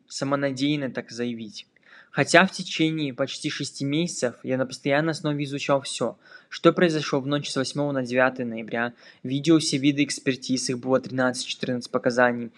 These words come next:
Детально приходилось изучать в том числе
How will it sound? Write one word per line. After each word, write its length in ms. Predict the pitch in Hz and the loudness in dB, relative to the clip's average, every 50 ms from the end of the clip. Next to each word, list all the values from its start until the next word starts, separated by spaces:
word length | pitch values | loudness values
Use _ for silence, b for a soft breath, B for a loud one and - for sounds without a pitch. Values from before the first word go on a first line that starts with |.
| B B B B B B | B B B B B B
Детально 480 | 131 131 127 - 156 156 170 175 175 156 | -2 0 6 8 8 8 8 6 2 2
приходилось 720 | - 156 143 - - 156 139 127 139 160 160 156 147 147 | 0 -2 -4 -2 0 0 2 6 6 8 8 6 6 2
изучать 420 | 139 135 131 - 147 143 139 - - | -2 -4 0 6 6 6 6 6 2
в 80 | - | -4
том 180 | - 151 135 127 | -2 -2 -2 -2
числе 380 | - - - - 139 151 151 | -4 -6 -4 0 0 0 0